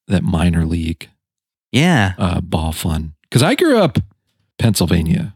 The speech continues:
Speaker 1: right near Harrisburg, where the Harrisburg Senators play on, uh, City Island. And that was
Speaker 2: Nice.
Speaker 1: such a blast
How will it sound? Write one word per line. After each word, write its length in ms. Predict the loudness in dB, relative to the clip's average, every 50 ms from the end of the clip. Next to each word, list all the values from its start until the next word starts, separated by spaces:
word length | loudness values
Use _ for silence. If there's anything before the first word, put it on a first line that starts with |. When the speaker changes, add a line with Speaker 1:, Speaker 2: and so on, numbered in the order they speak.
| _ _ -2
Speaker 1:
right 140 | 0 2 2
near 320 | 4 2 2 0 -2 -4 _ -4
Harrisburg, 400 | -2 0 0 0 -2 -4 -4 -4
where 100 | -2 -2
the 80 | 0 0
Harrisburg 400 | 0 0 0 0 -2 -2 -4 -4
Senators 400 | -4 -4 -4 -4 -6 -6 -8 -8
play 240 | -8 -8 -10 -10 -12 -12
on, 160 | -12 -12 -12
uh, 200 | -12 -14 -14 -12 -8
City 300 | -4 -2 0 0 0 0
Island. 460 | -2 -2 -4 -6 -8 -12 -14 -18 -20 _ _ _ _ _ _ _ _ _ _ _ _ _ _ _ _ _
And 80 | 0 2
that 80 | 4 4
was 140 | 4 2 2
Speaker 2:
Nice. 20 | 0
Speaker 1:
such 320 | 0 0 0 0 0 -2
a 100 | -4 -4
blast 640 | -6 -6 -4 -4 -4 -4 -6 -8 -10 -12 -14 -16